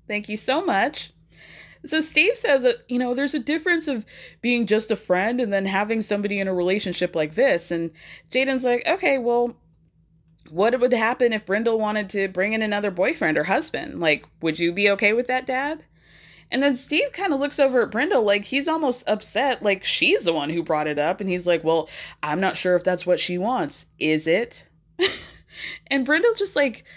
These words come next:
gets lower in her chair and she's like, "Well, not at the moment. Not right now. I hadn't really thought about it."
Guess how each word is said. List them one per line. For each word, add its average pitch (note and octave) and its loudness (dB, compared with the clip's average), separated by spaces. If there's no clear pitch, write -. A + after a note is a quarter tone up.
gets - -4
lower A3+ 2
in G#3+ -2
her G3+ -2
chair F#3 0
and E3 -4
she's G#3+ -10
like, A3+ -8
"Well, C#4+ -6
not C#4 -8
at D4 -8
the B3 -10
moment. C#4 -6
Not B3 -8
right C4 -10
now. C#4 -6
I A#3 -6
hadn't C4 -4
really A#3+ -2
thought A#3+ -6
about A#3+ -8
it." C4 -10